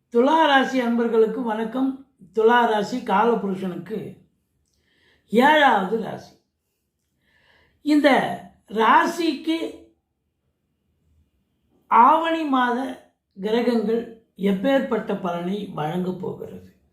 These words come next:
இந்த ராசியில என்னென்ன நட்சத்திரங்கள் இருக்கு அப்படின்னு பார்த்தீங்கன்னா, சித்திரை மூன்று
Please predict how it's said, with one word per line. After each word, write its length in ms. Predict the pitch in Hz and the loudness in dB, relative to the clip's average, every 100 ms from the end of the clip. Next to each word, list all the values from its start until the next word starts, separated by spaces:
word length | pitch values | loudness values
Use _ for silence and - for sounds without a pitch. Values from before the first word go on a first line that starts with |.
| _ _ _ _ _ _ _ _ _ _ _ _ _ _ - | _ _ _ _ _ _ _ _ _ _ _ _ _ _ -4
இந்த 180 | 254 254 220 | 2 4 6
ராசியில 560 | 247 330 349 311 262 285 214 240 | 4 4 0 -2 0 0 0 -2
என்னென்ன 420 | 277 320 330 302 269 | -2 -2 -2 -2 -2
நட்சத்திரங்கள் 760 | 247 277 269 311 302 277 277 254 | -2 -4 -4 -2 -2 0 2 2
இருக்கு 300 | 240 247 202 262 | 0 0 0 0
அப்படின்னு 280 | 208 233 240 202 | 0 0 0 0
பார்த்தீங்கன்னா, 500 | 202 190 180 170 196 - - _ _ _ _ _ _ _ _ _ _ _ _ _ - _ - - - 131 - - _ _ _ _ _ _ _ _ _ _ _ - | -2 -4 -6 -6 -8 -10 -16 _ _ _ _ _ _ _ _ _ _ _ _ _ -20 _ -10 -4 -2 -2 -4 -14 _ _ _ _ _ _ _ _ _ _ _ -2
சித்திரை 440 | 247 262 - 320 320 - - - - _ _ | 2 2 2 2 2 0 -6 -12 -20 _ _
மூன்று 400 | 202 233 294 269 | -4 -2 0 0